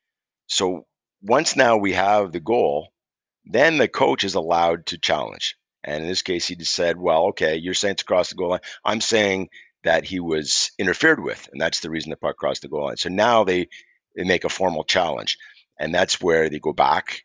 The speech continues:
and then now Toronto looks at goal interference. I thought it was a questionable challenge as well, because the rule states that on a rebound situation or any loose puck in the crease, incidental contact is permitted if it's a legit battle for the puck.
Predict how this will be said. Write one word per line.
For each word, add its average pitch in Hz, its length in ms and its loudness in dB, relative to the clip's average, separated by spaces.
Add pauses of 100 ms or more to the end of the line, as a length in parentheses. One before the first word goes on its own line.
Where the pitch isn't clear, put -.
and 76 120 -8
then 82 120 -2
now 87 120 4
Toronto 87 360 2
looks 82 200 -2
at 82 60 -10
goal 78 160 -2
interference. 76 500 -4 (360)
I 120 100 4
thought 127 240 4
it 101 140 -2
was 92 220 2
a 82 360 2
questionable 85 520 0
challenge 78 420 0
as 65 120 -10
well, 73 360 0 (340)
because 104 540 2
the 92 100 -2
rule 117 180 0
states 98 600 2
that 80 300 2 (500)
on 87 160 0
a 82 80 -4
rebound 104 400 0
situation 85 640 -2
or 73 200 -4
any 117 200 0
loose 107 340 2
puck - 380 0 (200)
in 80 120 -4
the 76 100 -6
crease, - 560 -2 (800)
incidental 98 480 2
contact 87 560 0
is 82 140 -6
permitted 82 500 0
if 67 220 -10
it's 73 140 -6
a 71 100 -6
legit 71 600 -4
battle 76 300 2
for - 160 -8
the 65 80 -8
puck. - 360 -6